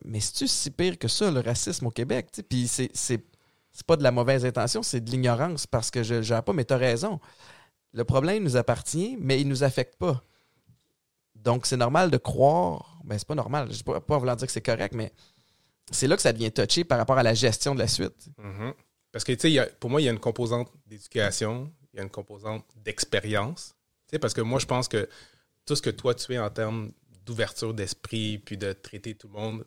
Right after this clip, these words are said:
Speaker 2: pareil, ça vient beaucoup de tes expériences. C'est à quel point, euh, tôt dans ta vie, t'as été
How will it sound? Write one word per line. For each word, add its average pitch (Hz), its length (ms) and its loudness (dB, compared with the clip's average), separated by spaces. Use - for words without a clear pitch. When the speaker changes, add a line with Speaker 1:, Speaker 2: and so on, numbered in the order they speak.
Speaker 2:
pareil, 98 300 0
ça 98 180 -2
vient 104 200 -4
beaucoup 107 220 -10
de 110 100 -6
tes 101 220 -4
expériences. 98 500 -4
C'est - 160 -6
à 101 60 0
quel 104 220 -4
point, 120 260 -2
euh, - 500 -8
tôt 127 180 2
dans 107 140 0
ta 104 180 -4
vie, 107 280 -4
t'as 107 100 -2
été 101 320 -6